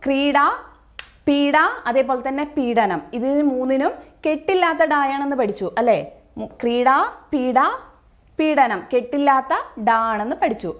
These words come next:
അടുത്ത ക്വസ്റ്റ്യൻ നോക്കാം. ശരിയായ രൂപം ഏത്? എൽ ഡി സി രണ്ടായിരത്തി മൂന്ന് ട്രിവാൻഡ്രത്ത് ചോദിച്ച ഒരു ക്വസ്റ്റ്യൻ ആണ്. ഓപ്ഷൻ എ പാഠകം, ഓപ്ഷൻ ബി പാഠകം, ഓപ്ഷൻ സി പാഠകം,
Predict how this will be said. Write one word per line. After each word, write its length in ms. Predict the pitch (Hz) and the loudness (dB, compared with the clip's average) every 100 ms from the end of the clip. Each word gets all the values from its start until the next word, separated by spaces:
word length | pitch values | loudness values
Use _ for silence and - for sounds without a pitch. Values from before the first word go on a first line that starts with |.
| - - | -12 -4
അടുത്ത 200 | 285 311 | 0 2
ക്വസ്റ്റ്യൻ 300 | 294 294 254 | 0 0 -2
നോക്കാം. 320 | 233 262 370 - - _ _ _ - _ - _ _ _ _ _ _ _ _ _ _ - - | 0 0 -2 -8 -20 _ _ _ -20 _ -20 _ _ _ _ _ _ _ _ _ _ -10 0
ശരിയായ 640 | 359 349 381 269 254 311 | 2 2 2 0 2 0
രൂപം 420 | 240 226 247 277 | 0 0 0 2
ഏത്? 280 | 202 180 175 - - - | 0 0 -6 -12 -8 -2
എൽ 160 | 302 | 0
ഡി 100 | 330 330 | 0 -4
സി 80 | |
രണ്ടായിരത്തി 460 | 330 277 277 269 294 | -4 0 0 0 -2
മൂന്ന് 360 | 269 247 294 370 - - | -2 -2 -4 -6 -14 -8
ട്രിവാൻഡ്രത്ത് 500 | 277 277 262 277 262 | -4 2 2 2 -4
ചോദിച്ച 380 | 285 240 220 220 | 0 0 0 -2
ഒരു 160 | 226 294 | -2 -2
ക്വസ്റ്റ്യൻ 320 | 269 - 226 214 | -4 -6 -6 -6
ആണ്. 200 | 202 320 - - - | -4 -4 -6 -12 -8
ഓപ്ഷൻ 220 | 262 285 | -6 -4
എ 420 | 269 254 311 440 - - 339 | -6 -2 -2 -2 -14 -2 0
പാഠകം, 720 | 320 370 285 240 - 240 440 - - - | 2 2 0 -2 -4 -8 -8 -10 -18 -8
ഓപ്ഷൻ 400 | 214 - 247 226 | -8 -4 -6 -2
ബി 300 | 339 453 - - - 294 | -2 -2 -8 -20 -4 -2
പാഠകം, 760 | 285 349 240 247 196 208 330 523 - - _ 214 | 0 -2 -4 -6 -2 -2 -2 -8 -18 -20 _ -6
ഓപ്ഷൻ 260 | 214 240 | -4 -8
സി 380 | 240 330 466 - | -4 -2 -2 -2
പാഠകം, 960 | 247 226 220 208 190 - 185 202 220 | -2 0 0 0 -2 -8 -2 -2 -2